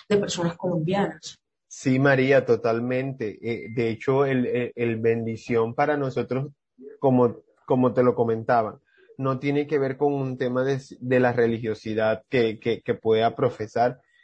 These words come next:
Speaker 2: sino que es como, de hecho, nos los enseñan desde chiquitos, que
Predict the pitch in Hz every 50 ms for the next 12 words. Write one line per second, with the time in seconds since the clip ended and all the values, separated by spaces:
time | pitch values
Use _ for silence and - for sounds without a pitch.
0 | _ _ _ - - 143 135 135 127 123 - 139 131 127 127 - - 156 151 151
1 | 143 135 123 - - _ _ _ _ _ - 127 143 123 120 - 143 147 151 151
2 | 143 139 139 135 135 131 120 - 127 120 117 - 120 120 120 127 135 147 151 139
3 | 143 127 - - 123 110 - 151 147 - - - - - - - _ _ _ _
4 | _ _ _ _ _ - 127 123 123 123 120 113 - - -